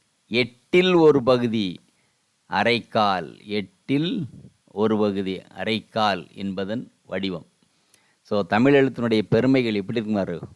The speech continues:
ஒரே ஒரு வார்-, ஒரு லெட்டர், ஒரு எழுத்துக்கு எத்தனை அர்த்தங்கள், எத்தனை அர்த்தங்கள்.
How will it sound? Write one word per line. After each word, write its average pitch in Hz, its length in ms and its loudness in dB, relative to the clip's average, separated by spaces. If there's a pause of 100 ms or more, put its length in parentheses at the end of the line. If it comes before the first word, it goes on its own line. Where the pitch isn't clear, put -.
ஒரே 110 380 2
ஒரு 127 260 2
வார்-, 98 300 -2
ஒரு 92 340 -2
லெட்டர், 95 560 -4 (120)
ஒரு 110 300 -2
எழுத்துக்கு 110 880 -4 (480)
எத்தனை 151 560 2
அர்த்தங்கள், 95 640 -4
எத்தனை 120 420 -4
அர்த்தங்கள். 90 640 -6